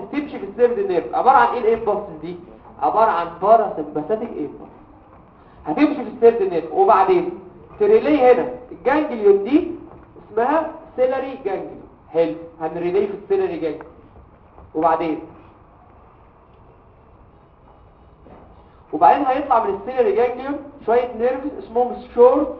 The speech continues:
سيلاري نيرفز. الشورت سيلاري نيرفز دول هيروحوا لحد الماسل ده ايه؟ اسمها ايه دي؟ الكونستريكتور بيعمل لي ماسل،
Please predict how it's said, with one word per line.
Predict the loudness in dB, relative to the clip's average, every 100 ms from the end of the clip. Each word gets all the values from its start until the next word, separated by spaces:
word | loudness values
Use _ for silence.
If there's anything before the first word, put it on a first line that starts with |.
| -16 -20 -20 -20 _ -20 _ _ _ -20 -6
سيلاري | 0 2 2 -2 -10 -14 -20 -20 -20 -20 -20 -20 -20 -20 -20 -20 -20 -2
نيرفز. | 0 2 -2 -12 -18
الشورت | -10 -2 -2 -2 -6
سيلاري | -8 -6 -6
نيرفز | -4 -4 -6 -4
دول | -2 -2 -4 -6
هيروحوا | -4 -2 -2 -2 -4 -6 -12 -20 -20 -20
لحد | -8 -6 -4 -4
الماسل | -4 -4 -4 -4
ده | -4
ايه؟ | -4 -8 -10
اسمها | -6
ايه | -4 -4
دي؟ | -8 -16 -20 -20 _ _ _ _ -20 -14 -8
الكونستريكتور | -2 2 2 2 2 2 2 2
بيعمل | 2 2 0 0
لي | -2
ماسل، | -2 -2